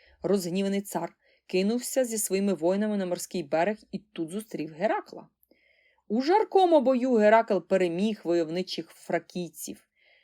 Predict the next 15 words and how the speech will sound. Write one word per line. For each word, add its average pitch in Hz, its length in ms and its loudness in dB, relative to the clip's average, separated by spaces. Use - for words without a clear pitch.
Одним 220 420 2
ударом 208 640 4
добини 185 640 0
він 208 260 -2
розбив 202 500 2
голову 185 600 2
лютому 196 500 0
Діомедові 220 760 -2
і 233 80 -2
жбурнув 226 600 0
його 175 280 -4
тіло 254 380 -2
на 151 140 -6
поживу 180 460 -2
коням. - 420 -8